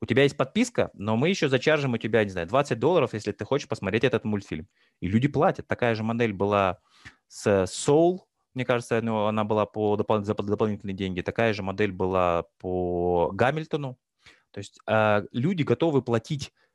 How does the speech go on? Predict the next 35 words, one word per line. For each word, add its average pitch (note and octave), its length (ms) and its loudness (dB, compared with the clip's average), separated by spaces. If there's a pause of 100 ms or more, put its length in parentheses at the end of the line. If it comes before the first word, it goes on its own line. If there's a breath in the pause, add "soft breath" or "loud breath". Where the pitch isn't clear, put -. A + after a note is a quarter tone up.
имея B2 280 2
подписку, - 500 -4
заплатить G#2+ 580 -2
за A#2 100 4
дополнительные A#2 560 0
новинки. A2+ 420 -2
То - 120 -18
есть - 140 -16
они, B2+ 460 -4
э, G#2+ 360 0 (100)
используют G#2+ 840 0 (160)
эту A#2+ 220 0
ста - 260 0
миллионную A2+ 540 -2
базу C3 420 -2
для G2+ 140 -6
продажи B2 400 0
всего G#2+ 220 -2
остального. G2+ 360 -6
А - 60 -6
представляешь, - 340 2
а A2 100 0
мерчендайзинг A2+ 600 -2
продать, G#2 320 -2 (400 loud breath)
а G2 120 0
по - 100 2
всей C#3 220 0
ста B2 200 0
миллионной A#2 340 0
базе, A2+ 420 0 (340 loud breath)
или G#2 180 -4
ты, A#2 180 -4
ты B2+ 140 -2
посмотрел C#3+ 380 2
Soul, A2 480 2